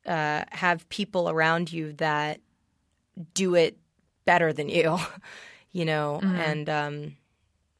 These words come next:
Speaker 1: and yeah, and th-, th-, that are doing it with a sense of humor and with, you know, grace and, uh, that, that, that's, that's important to me. Yeah.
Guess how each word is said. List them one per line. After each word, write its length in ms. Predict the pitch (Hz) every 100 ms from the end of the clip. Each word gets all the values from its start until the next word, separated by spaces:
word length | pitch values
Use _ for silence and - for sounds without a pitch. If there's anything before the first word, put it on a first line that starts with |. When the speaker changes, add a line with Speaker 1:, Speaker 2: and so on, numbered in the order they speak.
| _
Speaker 1:
and 400 | - 165 160 160 208
yeah, 440 | 175 185 180 - - _ - _ - - - -
and 240 | - 175 185
th-, 160 | 170
th-, 140 | 180 175
that 140 | 165
are 80 | 165
doing 340 | 151 175 175 170
it 100 | 165
with 120 | 170
a 40 |
sense 220 | 165 180 180
of 80 |
humor 560 | - 165 160 175 151 -
and 240 | - 151
with, 280 | 147 151 - - - - - _
you 140 | - 170
know, 100 | 156
grace 760 | - 165 165 165 147 151 - 226
and, 600 | 160 143 147 190 160 -
uh, 440 | 170 151 147 147 160 160 _ _ _ _ _ _ _ -
that, 240 | 180 175
that, 260 | 180 175 185
that's, 400 | 175 - - -
that's 240 | 175 160
important 400 | 160 156 - 185
to 60 | 196
me. 80 | 196
Yeah. 140 | 208